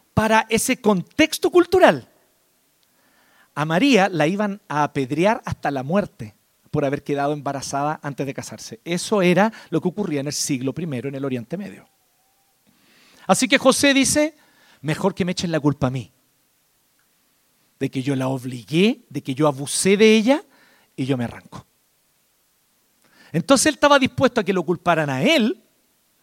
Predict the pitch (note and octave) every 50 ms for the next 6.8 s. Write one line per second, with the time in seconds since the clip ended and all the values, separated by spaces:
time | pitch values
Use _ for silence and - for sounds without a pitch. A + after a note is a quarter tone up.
0 | _ _ _ _ _ _ _ _ _ _ _ _ _ _ _ _ _ _ A3+ A#3+
1 | B3+ B3+ B3 - A#3+ G#3+ A3 C4 E4 E4 D4 C4 G3+ - G#3 A#3 A#3+ - C4 -
2 | A3 G3+ A3 A3+ A3 G#3 G3 D#3+ E3+ G#3 B3+ C#4 A3+ F3+ F3+ G3+ A3+ - _ _
3 | _ _ _ - D#3 - E3 E3+ F#3 F#3 - - - G#3+ A3+ A3 - - - -
4 | _ _ D3 C#3+ C3+ F#3 G3 G3+ G3 F#3+ F3 F3 F3+ G3 G3+ G#3 G#3 - _ _
5 | _ _ _ _ - C3 C#3 C#3 G#3 B3 G#3+ C#3 - - _ _ _ _ _ B2+
6 | C3+ C#3 C3 - C3 - _ - C3 - - - - E3 F3 -